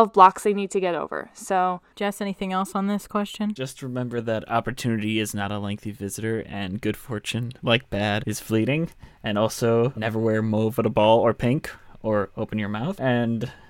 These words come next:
Speaker 3: the harder they get, the better the have.
Speaker 1: Stop!
Speaker 3: And the greatest prize can often lie at the end of the thorniest path. And you can never love nobody's child as much as you love your own.
Speaker 2: Okay, the whole time we were talking, were you looking all these up? Or are these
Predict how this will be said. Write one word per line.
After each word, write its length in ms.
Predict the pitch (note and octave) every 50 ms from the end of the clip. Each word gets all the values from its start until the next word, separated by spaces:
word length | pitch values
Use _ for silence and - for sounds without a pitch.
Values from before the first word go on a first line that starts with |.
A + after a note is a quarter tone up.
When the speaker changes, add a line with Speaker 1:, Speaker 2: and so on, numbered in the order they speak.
| - - -
Speaker 3:
the 100 | A#2+ -
harder 280 | - C3+ C3 C3 C3
they 100 | A#2+ B2
get, 220 | A#2+ C#3 C3 - - - E3
the 80 | -
better 220 | A2+ B2+ B2 B2+ C3
the 140 | B2+ C3
have. 380 | C#3+ D#3+ E3 F3 C#3 A#2+ B2 -
Speaker 1:
Stop! 760 | - B4 C5 B4 B4+ C5 - - - - - A4+ C#4 - - - -
Speaker 3:
And 340 | C#3+ D3+ D3+ D#3 D3+ D#3 -
the 280 | - - - E3 E3+
greatest 520 | D3 E3 E3 F3 G3 G#3+ G#3+ G3 F#3+ - -
prize 560 | - F#3 E3+ D#3 C3+ A#2 A2 G2+ C#3 - -
can 200 | - D#3 B2 G#2+ - -
often 460 | D3+ D#3+ D#3+ - - E3 D#3 D3 D3
lie 400 | C#3+ D3+ E3+ D#3+ C#3+ A#2+ G#2+ G2+
at 220 | F#2 - A#2+ B2+ -
the 120 | C3 B2+
end 120 | B2+ B2+ B2+
of 80 | A#2+
the 80 | B2 B2+
thorniest 480 | - - C3+ B2+ B2 A#2+ A#2 A#2 - -
path. 280 | - D3 B2+ G#2+ G#2+ -
And 100 | C#3 D3+
you 60 | D#3
can 180 | - F#3 D#3+ D#3
never 260 | D#3+ F3 F3 F#3+ F#3 F3
love 280 | E3 E3+ E3 E3 D#3
nobody's 440 | E3 D#3+ D#3 D#3 D#3+ D#3 D#3 D#3 -
child 460 | - - D3 D3 D3 D3 D3 D3+ D3 - - -
as 140 | D3+ C#3
much 200 | D3+ D3+ D#3+ -
as 160 | - D#3 D3+ C#3+
you 80 | C#3 C#3+
love 240 | C#3 B2+ A#2+ A#2 A#2+
your 180 | A#2+ B2 B2+
own. 120 | B2 A#2 A2
Speaker 2:
Okay, 300 | G#2 A#3+ A3+ G#3 G3 F#3 -
the 100 | F3+ G#3
whole 180 | F#3+ - A3+ A3+
time 180 | A3+ C4 C4 B3+
we 80 | B3
were 100 | A#3 A3
talking, 420 | G#3+ - G3+ F#3 F#3 - G#3+ G#3 G#3
were 120 | G3+ F#3+
you 100 | F3+ F3
looking 260 | F3 F3+ F3+ G3+ F#3+ F#3
all 140 | F3+ F3+ F3
these 180 | F3+ F#3 F3+ F#3
up? 180 | F3 F3+ - -
Or 180 | F#3+ F#3 F#3
are 60 | F#3 F3+
these 220 | F#3 G3 G3